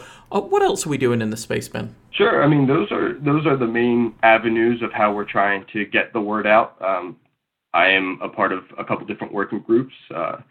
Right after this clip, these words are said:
Speaker 2: including, um, one that I was able to give a present to, presentation to last fall, um,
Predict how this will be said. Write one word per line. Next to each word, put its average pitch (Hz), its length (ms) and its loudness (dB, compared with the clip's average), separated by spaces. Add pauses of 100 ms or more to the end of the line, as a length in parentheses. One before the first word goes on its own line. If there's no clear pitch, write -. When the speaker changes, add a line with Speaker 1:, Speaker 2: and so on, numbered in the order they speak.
(340)
Speaker 2:
including, 90 800 -4 (300)
um, 69 480 -8 (1300)
one 95 280 2
that 92 140 4
I 90 180 2
was 92 260 -4
able 98 220 2
to 113 120 -6
give 95 160 -2
a 95 80 -6
present 95 440 -6
to, 95 260 -4 (340)
presentation 113 640 0
to 101 200 -2
last 95 240 2 (100)
fall, 110 400 0 (380)
um, - 440 -8